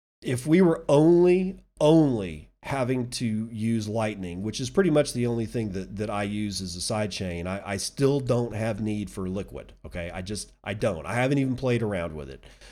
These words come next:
So I, I don't really know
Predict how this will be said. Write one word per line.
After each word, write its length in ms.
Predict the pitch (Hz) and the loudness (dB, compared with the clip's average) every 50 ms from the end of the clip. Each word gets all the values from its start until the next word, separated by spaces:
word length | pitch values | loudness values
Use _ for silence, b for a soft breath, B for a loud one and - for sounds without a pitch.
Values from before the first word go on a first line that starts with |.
| B B B B _ _ - | B B B B _ _ -2
So 260 | - 127 113 107 104 | 2 2 2 4 2
I, 180 | 98 98 101 - - | 0 -2 -2 -4 -6
I 100 | 110 98 | -6 -6
don't 460 | 98 98 104 - 127 117 120 131 123 | -6 -4 0 2 2 2 2 2 0
really 260 | 120 117 113 113 110 | -2 -2 -2 -2 -2
know 440 | 104 107 104 101 101 101 95 95 95 | -2 -2 -4 -4 -4 -4 -6 -8 -10